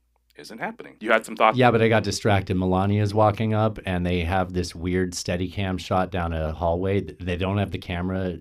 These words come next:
Speaker 2: uh, level, so she's, it's like in Inception when they rotate the hallway, and, uh, Joseph Gord-, the Third Rock from the
Speaker 1: Oh,
Speaker 2: Sun
Speaker 1: I
Speaker 2: kid
Speaker 1: see
Speaker 2: is,
Speaker 1: it.
Speaker 2: like, fighting. Yeah. Oh,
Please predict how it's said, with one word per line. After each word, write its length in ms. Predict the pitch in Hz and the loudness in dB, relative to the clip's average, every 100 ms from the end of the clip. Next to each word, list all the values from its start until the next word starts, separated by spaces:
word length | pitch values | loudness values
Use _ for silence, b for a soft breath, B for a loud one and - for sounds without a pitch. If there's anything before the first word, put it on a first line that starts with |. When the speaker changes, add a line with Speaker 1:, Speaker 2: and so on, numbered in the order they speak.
| - | -8
Speaker 2:
uh, 200 | 87 78 | -6 -4
level, 420 | 78 87 98 127 | -2 -2 0 -2
so 240 | 123 - 85 | -2 -4 -4
she's, 400 | - 95 90 85 | -4 -4 -4 -4
it's 200 | 104 101 | -8 -2
like 180 | 123 120 | 0 2
in 120 | 120 | 2
Inception 540 | 110 98 101 - 127 113 | 2 2 0 0 0 0
when 100 | 98 | 0
they 100 | 85 | 2
rotate 420 | 92 95 104 98 | 2 2 0 0
the 80 | 82 | 0
hallway, 520 | 92 101 104 107 104 | 0 2 2 2 0
and, 380 | 90 85 82 80 | -2 -4 -2 -2
uh, 160 | 80 | -2
Joseph 640 | 78 101 92 - 95 90 - _ - | -2 0 0 0 -4 -4 -10 _ -2
Gord-, 220 | 95 92 | 0 0
the 80 | 95 | 2
Third 180 | 113 | 4
Rock 160 | 101 95 | 4 2
from 120 | 104 | 2
the 60 | 95 | 4
Speaker 1:
Oh, 40 | 147 | 6
Speaker 2:
Sun 100 | 131 | 6
Speaker 1:
I 80 | |
Speaker 2:
kid 160 | 113 104 | 6 4
Speaker 1:
see 80 | 101 | 6
Speaker 2:
is, 100 | 107 | 6
Speaker 1:
it. 20 | |
Speaker 2:
like, 140 | 87 | 4
fighting. 420 | - 104 95 101 104 | 2 2 2 2 0
Yeah. 220 | 101 87 80 b b b b b b - - - | 0 0 -2 b b b b b b -20 -12 -6
Oh, 240 | 101 | -4